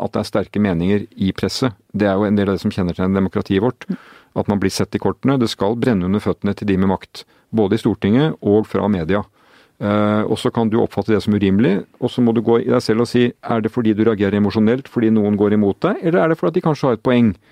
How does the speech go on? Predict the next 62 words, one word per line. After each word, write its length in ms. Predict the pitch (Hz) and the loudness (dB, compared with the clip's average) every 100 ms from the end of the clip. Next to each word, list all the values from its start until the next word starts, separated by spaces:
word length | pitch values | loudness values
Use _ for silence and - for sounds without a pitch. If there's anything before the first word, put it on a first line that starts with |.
| _ - - - _ - | _ -20 -20 -20 _ -4
Og 80 | 123 | 0
da, 160 | 135 131 | 0 -2
det, 240 | 127 123 117 | 0 0 2
det 140 | 123 127 | 2 2
å 80 | |
se 160 | - 117 | 2 0
at 140 | 110 - | 0 0
de 60 | |
kan 100 | 123 117 | -2 0
ha 80 | 107 | 0
et 80 | 120 | 0
poeng, 240 | 139 233 | 2 2
er 120 | 123 | 0
ikke 120 | - | -4
betyr 220 | 175 143 113 | -2 0 0
at 80 | - | 0
du 80 | |
er 120 | 113 - | -2 -2
konfliktsky, 520 | 117 98 - - 220 | -4 -4 -4 -2 2
men 140 | 165 | 2
det 60 | 131 | 0
betyr 180 | 131 120 | 0 -2
at 80 | 120 | 0
du 60 | |
prøver 160 | 135 113 | 2 2
å 80 | - | 0
forstå 340 | - - 104 110 | -6 0 2 2
litt 140 | 107 | 0
større 260 | - 101 110 | -2 0 0
av 100 | 104 | 0
hva 80 | 95 | 0
det 60 | 110 | 0
handler 220 | 107 160 | 2 2
om. 60 | 220 _ _ - - - _ 123 | 0 _ _ -20 -20 -20 _ 0
Eh, 120 | 120 | 2
og 180 | 135 135 | 2 0
der, 240 | 160 196 | 0 -2
eh, 200 | 185 185 170 | 0 2 2
har 100 | 175 | 2
jeg 180 | 135 131 | 2 2
også 200 | 127 143 | 0 0
da 120 | 127 127 120 123 147 | 2 0 -2 -2 -2
anerkjent, 640 | 101 98 147 151 - 139 | -2 -2 -2 -2 -2 2
eh, 300 | 143 131 120 120 104 117 | 4 4 0 -4 -2 2
det 100 | 113 | 2
du 100 | 98 | 2
har 80 | 110 | 0
skrevet, 360 | - 139 202 - | 0 0 0 0
og 80 | 135 | 0
det 60 | 127 | 2
andre 320 | 101 104 104 | 2 2 0
har 80 | 110 | 0
skrevet 280 | 123 117 - | 0 -2 -2
som 120 | 131 | 0
jeg 160 | 113 | 0
ikke 140 | 117 110 | -2 -2
nødvendigvis 300 | 107 98 123 | -2 -2 -4
er 220 | 131 110 | -2 0
enig 220 | 87 95 196 | 0 0 0
i, 60 | 175 | 0
men 120 | 160 | 0
det, 140 | 156 | -2